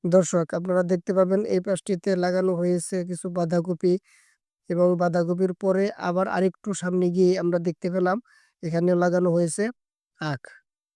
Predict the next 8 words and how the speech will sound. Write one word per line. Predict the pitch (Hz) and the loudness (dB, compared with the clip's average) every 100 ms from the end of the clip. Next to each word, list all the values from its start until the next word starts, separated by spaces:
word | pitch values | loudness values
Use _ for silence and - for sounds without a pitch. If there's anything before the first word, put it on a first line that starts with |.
| _ _ _ _ _ _ _ _ - | _ _ _ _ _ _ _ _ -4
তবে | 180 196 | 0 2
এই | 196 185 | 4 4
অঞ্চলে | 196 190 202 208 | 4 2 0 0
আখ | - 180 - | -2 -6 -6
চাষে | 185 170 190 | -6 -4 -6
খুব | - 196 - | -6 -10 -8
সুনাম | - 196 196 | -4 0 2
রয়েছে, | 185 165 156 185 220 | 2 0 0 -2 -4